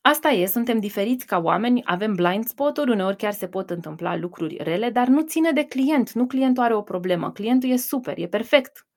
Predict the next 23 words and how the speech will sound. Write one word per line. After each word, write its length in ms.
Cu 100
noi 220
este 220
ceva 340
și 160
cu 120
noi 220
e 60
de 200
lucru, 220
să 180
vedem 400
ce 180
putem 440
face. 320
De 140
câte 240
ori 200
faceți 400
lucruri 300
gratis, 480
cu 100
adevărat 760